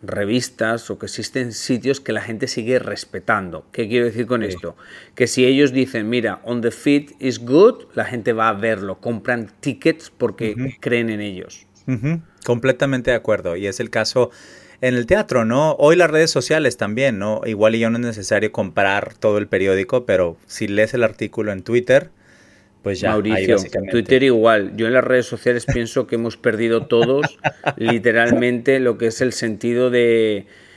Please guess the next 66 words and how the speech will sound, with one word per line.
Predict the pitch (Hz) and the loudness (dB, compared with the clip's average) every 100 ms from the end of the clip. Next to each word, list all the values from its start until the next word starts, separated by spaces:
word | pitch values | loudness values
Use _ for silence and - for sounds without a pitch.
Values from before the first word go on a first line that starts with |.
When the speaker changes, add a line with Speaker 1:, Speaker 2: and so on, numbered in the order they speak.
| - _ | -20 _
Speaker 1:
de, | - 120 113 - - | 2 4 4 0 -6
o | |
sea, | 123 123 110 95 - - _ | -6 -2 -2 -4 -12 -18 _
¿cómo | - 127 | -8 -6
se | 127 139 | -2 -2
dice | 123 | -2
esa | 117 110 | -6 -6
palabra? | 107 104 101 110 113 | -4 -4 -2 -4 -6
Que | - | -6
uno, | 113 113 | -6 -6
cuando | - 104 104 | -6 -6 -4
uno | 110 113 | -4 -6
pierde, | 98 110 104 107 110 | -4 -6 -6 -10 -12
ay, | 107 - - _ | -18 -20 -20 _
hoy, | 123 113 | -16 -12
hoy | 117 | -12
se | - 113 | -10 -8
me | 107 | -4
ha | |
ido | 110 110 | -4 -4
dos | 104 98 | -6 -8
veces | 104 123 110 | -10 -10 -12
esa | 101 107 107 | -12 -12 -10
palabra. | 104 101 98 95 - - - | -8 -8 -10 -12 -18 -20 0
Speaker 2:
Que | 123 | 4
ya | 120 | 4
estamos | 143 139 | 4 4
más | 139 135 | 2 2
Speaker 1:
Cuando | 139 | 4
Speaker 2:
allá | 135 | 6
del | 135 | 4
bien | 131 135 | 4 4
y | |
del | 131 | 4
mal, | 113 120 139 | 2 0 0
¿o | 123 | 0
qué? | 98 92 | -4 -4
¿En | 92 | -8
Twitter? | - 107 - 147 | -4 0 0 0
Speaker 1:
No, | 151 165 | 2 4
que | 151 | 4
ya | 139 | 4
Speaker 2:
¿Todos? | 123 | 2
Speaker 1:
todo | 151 | 2
parece | 147 139 160 | 2 2 0
una | 156 | 2
mentira, | 135 120 143 123 | 0 2 4 4
que | 104 113 | 0 -2
ya | 123 | -2
no | 131 110 | -2 -2
tienes | 135 123 110 | 0 2 2
Speaker 2:
Ah, | 98 | 0
Speaker 1:
que | 131 117 | -2 -4
Speaker 2:
sí. | 85 | -4
Speaker 1:
es-, | - - _ _ _ - | -14 -20 _ _ _ -4
el | 135 | -2
respeto, | 123 123 - - 143 135 123 | -2 -4 -6 0 2 2 0
o | 110 | -4
sea, | 123 113 | -4 -4
que | 117 | -4
no | 123 | -6
has | - | -2
pe-, | 147 135 | -2 0
que | 123 | -2
has | 120 | 0
perdido, | - 123 135 135 139 | 0 0 0 -2 -4